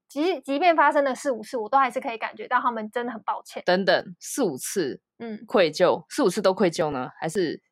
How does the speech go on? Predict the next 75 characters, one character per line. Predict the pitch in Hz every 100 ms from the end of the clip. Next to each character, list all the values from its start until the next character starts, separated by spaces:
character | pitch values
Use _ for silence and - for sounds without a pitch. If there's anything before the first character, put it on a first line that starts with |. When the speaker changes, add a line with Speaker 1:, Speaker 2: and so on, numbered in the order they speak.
| _ _ _
Speaker 2:
第 | 214
一 | 208
次 | 202
愧 | 214 175
疚， | 175 101 - _ _
后 | 185
面 | 175 131
不 |
愧 | - 156
疚 | 139
了？ | 302
Speaker 1:
没 |
有， | 262 247
四 | - 302
五 | 240
次 | 262
都 | 240
愧 | - -
疚， | - 104 _ _ _ _ _
就 | 349
他 | 381
们 | 339 285
真 | 302
的 | 285
觉 | 240
得 | 226
抱 | 349
歉。 | 349
Speaker 2:
那 | 339
就 |
不 | 226
是 | 233
真 | 220 208
心 | 196
愧 | 214 165
疚 | 160 139
啊。 | 92 58 - _ _ _ _
Speaker 1:
不 | 311
是 | 359 403
吗？ | 302 269 254
我 | 240
不 | 320
知 |
道 | 359
啊。 | 370
Speaker 2:
那 |
不 |
是， | 349
哎， | 269 269
四 | - 349
五 | 277 180
次 | 170 - 247 185
哎， | 143 107 78
你， | 196
Speaker 1:
就 | 214
是 | 214 240 190
Speaker 2:
你， | 208
你 |
男 | 202 240
友 | 214 196
劈 | 220
腿 | 196
四 | - 208
五 | 170
次， | - 190
你 | 160
还 | 175
会 |
觉 | 185 160
得 | 156
他 | 180
是 | 170 175 165 _
真 | 180 190
心 | 185 190
的 | 175